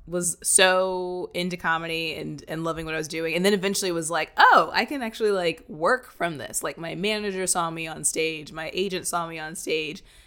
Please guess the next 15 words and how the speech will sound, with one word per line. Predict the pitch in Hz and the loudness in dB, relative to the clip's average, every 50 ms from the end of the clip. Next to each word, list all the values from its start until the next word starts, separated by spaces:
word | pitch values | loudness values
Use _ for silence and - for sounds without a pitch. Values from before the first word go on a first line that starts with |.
| _ _ | _ _
And | - 170 180 180 | 0 0 2 4
then, | 180 180 180 180 | 2 2 2 0
like, | 175 170 165 160 - - _ _ _ | 0 0 0 -2 -6 -12 _ _ _
the | - 185 | -4 -2
people | 185 - 214 208 - 190 180 | -2 -2 -4 -2 0 2 2
I | 170 | 2
was | 170 175 | 2 2
surrounded | - 180 170 160 160 160 170 170 170 170 156 | 2 0 0 0 -2 -2 -4 -6 -8 -4 -2
by | 165 160 156 151 147 151 151 | 0 0 2 0 0 -2 -4
were, | 147 151 151 151 | -6 -8 -8 -6
like, | 147 139 127 123 - - - _ _ - _ _ _ _ | -6 -6 -6 -8 -10 -16 -20 _ _ -20 _ _ _ _
in | - 190 196 190 | 6 8 8 6
commercials | - - 196 180 170 160 165 - - 165 156 156 156 160 160 156 151 - | 2 -2 0 0 0 0 -2 -2 -2 -2 -2 -2 -4 -6 -8 -8 -6 -4
or | 139 160 160 151 151 151 147 147 147 - - - - _ | -4 -2 -2 -2 -2 -2 -4 -4 -4 -6 -8 -10 -10 _
on, | - 160 165 160 156 156 160 160 156 156 | 0 0 0 0 0 -4 -4 -6 -8 -10